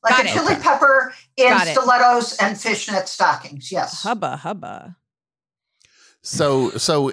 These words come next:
Speaker 3: i-, she has this, she has this, uh, impediment, and, and she's kind of a bit of a spectacle, but she is, uh, she is unearthing a mystery that, that a sense of, uh,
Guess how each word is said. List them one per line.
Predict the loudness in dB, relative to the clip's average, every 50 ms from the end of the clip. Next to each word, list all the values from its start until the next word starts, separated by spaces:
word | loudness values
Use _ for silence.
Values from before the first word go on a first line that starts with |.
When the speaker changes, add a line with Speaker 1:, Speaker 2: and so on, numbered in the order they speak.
| -2
Speaker 3:
i-, | -2 0 0 0 0
she | 0 0 0 0 0
has | 0 0 0 0 0 -2 -4 -4
this, | -2 -2 -2 0 -2 -4 -8 -10 -12 _ _ _ _ _ _ _ _ _ _ _ _ _ _ _ _ _ _ -20 -20 -20 -18 -16 -12 -8
she | -4 -2 -2
has | 0 0 0 0 0 0
this, | -2 -2 -2 -2 -6 -10 _ _ _ _ _ _ -2
uh, | 0 0 2 0 -2 -4 -6 -6
impediment, | -4 -4 -4 -2 -2 0 0 0 0 0 0 -2 -2 -4 -8 -12 -16 -18 -20 _ _ _ _ _ _ _ _ -20 _ _ _ _ _ _ _ _ _ _ _ _ _ _ -4
and, | -2 -2 0 0 0 0 0 -2 -2 -4 -4
and | -2 -2 -2 -2 -2
she's | -2 -2 -2 -2 -2 -4 -6 -6
kind | -4 -2 -2 0 -2
of | -2 0 0
a | 0 -2 -2
bit | -2 -4 -2 -2
of | -2 -2
a | -4 -6
spectacle, | -6 -6 -2 -2 -2 -2 -2 -4 -2 0 0 0 0 0 -2 -4 -8 _ _ _ _ _ _ _ _ _ _ _ _ _ _ _ _ -20
but | -10 -4 -2 -2 -2 -2
she | -2 -2 0 2 2 2
is, | 0 0 0 0
uh, | 0 2 0 0
she | 0 0 0
is | 0 0 0 -2 -2
unearthing | 0 0 2 0 0 0 -2 -2 -2 0 0
a | 2
mystery | 2 0 0 0 0 0 0 2
that, | 2 0 0 -2 -4 -2
that | -2 0 0 0
a | 0 -2 -2
sense | -2 -2 -2 -2 -4 -4 -4
of, | -4 -4 -6 -8 -16 _ _ -20 _ _ _ _ _ _ _ _ -10 -6
uh, | -4 -4 -2